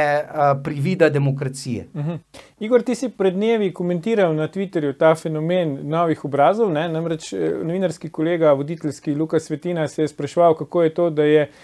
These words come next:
Speaker 2: eh, Robert Golob že tako popularen in njegova stranka, ne, da je celo prehitel Boruta Pahorja na lestvici najpriljubljnejših politikov,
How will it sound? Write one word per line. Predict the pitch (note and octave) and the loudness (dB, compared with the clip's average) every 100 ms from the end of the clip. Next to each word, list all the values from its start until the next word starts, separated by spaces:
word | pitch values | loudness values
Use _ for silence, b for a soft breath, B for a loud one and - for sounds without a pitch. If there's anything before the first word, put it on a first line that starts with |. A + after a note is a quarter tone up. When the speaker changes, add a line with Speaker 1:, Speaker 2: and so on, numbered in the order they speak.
| b b | b b
Speaker 2:
eh, | D#3 D3+ | 0 2
Robert | E3 E3 | 2 0
Golob | D3+ D#3 F3+ D#3 | 2 4 4 2
že | D#3 | -4
tako | - F3 | -2 -2
popularen | E3 D#3 D3+ F#3 F#3 F3 | -2 2 6 8 6 4
in | F#3 | 0
njegova | E3+ D#3+ E3 | 2 4 4
stranka, | D3+ D3+ E3 G#3 D#3 | 2 2 0 2 0
ne, | D#3+ | 0
da | D#3 | -2
je | |
celo | D3+ E3 | -2 -4
prehitel | D#3+ D3+ D3+ D#3+ D#3+ D3 | -4 -6 -6 0 2 2
Boruta | C#3+ D3+ D3+ | 0 0 0
Pahorja | D3 D3+ D#3 D#3+ C#3+ | 0 2 2 0 -4
na | C#3 | -4
lestvici | D3+ D#3 D3 | -4 -6 -8
najpriljubljnejših | D3+ D#3+ D#3 E3 E3 C#3+ D3+ | -4 -4 -4 -6 -6 -6 -8
politikov, | - F#3 G#3 G3 G#3 | -6 -8 -6 0 2